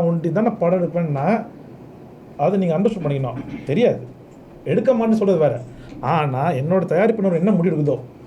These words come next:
அது நான் ஆடியோ லான்ச்சுக்கு அப்புறம் கூட ரூபா கொடுப்பேன். வந்தா வாங்க. இன்னைக்கு தர்மசால் நிறைய பேர் இருக்காங்க சார். நீங்க நடிகர் சங்கத்துல ஒருத்தர் சொல்றாரு, பேர் நடிகர் பேசுறேன், ஏன்னா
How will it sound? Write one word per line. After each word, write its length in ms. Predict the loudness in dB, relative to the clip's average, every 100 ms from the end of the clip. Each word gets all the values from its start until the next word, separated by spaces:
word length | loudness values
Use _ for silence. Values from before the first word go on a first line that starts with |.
| -20 -2
அது 200 | 0 2
நான் 220 | 2 2
ஆடியோ 260 | 2 4 4
லான்ச்சுக்கு 300 | 2 2 0
அப்புறம் 180 | 2 2
கூட 80 | 4
ரூபா 160 | 4 2
கொடுப்பேன். 340 | 2 -2 -8 -12 -18 -20 -20 -20 -20 -20 -20 -12
வந்தா 400 | -2 -2 0 2 2
வாங்க. 260 | 4 4 2
இன்னைக்கு 280 | 2 0 2
தர்மசால் 460 | 0 2 0 0
நிறைய 140 | 2 2
பேர் 120 | 4
இருக்காங்க 220 | 4 2 2
சார். 140 | 0 -2 -12 -18 -18 -4
நீங்க 180 | 0 2
நடிகர் 340 | 4 4 4
சங்கத்துல 340 | 4 2 2 4
ஒருத்தர் 300 | 4 2 0
சொல்றாரு, 260 | 2 2 2
பேர் 220 | 2 0
நடிகர் 300 | 0 -2 0
பேசுறேன், 240 | -2 0
ஏன்னா 140 | 0